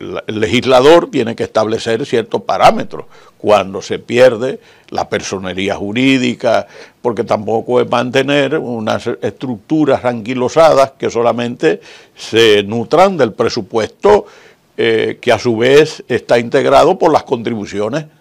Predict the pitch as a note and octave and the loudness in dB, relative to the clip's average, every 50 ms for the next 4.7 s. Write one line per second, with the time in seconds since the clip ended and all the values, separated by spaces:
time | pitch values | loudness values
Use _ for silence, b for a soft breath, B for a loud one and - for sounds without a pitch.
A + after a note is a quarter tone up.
0 | b b b b b _ _ - G#2+ A2+ A2+ G#2+ - A#2 B2 B2 A#2+ C#3 C#3 C#3+ | b b b b b _ _ 0 2 4 4 4 2 2 0 2 2 2 0 0
1 | D3+ D#3 D3+ D#3+ D#3+ A#3 G3+ C3+ C#3+ E3+ - - B2+ G#2+ A#2 A2+ G#2+ C3+ G3 C4 | -2 -2 -2 2 4 4 4 4 4 2 2 2 -2 -2 -2 -4 -4 0 2 2
2 | A#3+ G3+ - - - _ _ _ _ b b b b b b _ - C#3 C#3+ D3 | 2 0 -4 -16 -20 _ _ _ _ b b b b b b _ -6 -4 -2 0
3 | D3+ G3 A#3 A#3+ A3+ D3+ - F3+ G3 F#3+ E3+ E3 D#3 C#3 C3+ G#2+ B2 A#2 A#2 C#3+ | 0 0 0 0 -2 -2 0 2 2 4 4 2 0 -2 -2 -4 -4 -2 2 2
4 | C#3+ C#3 G#2 A2 A2+ A2+ A2+ B2 B2 - - A#2+ - | 2 2 2 0 -2 0 0 -2 -2 -2 -6 -6 -6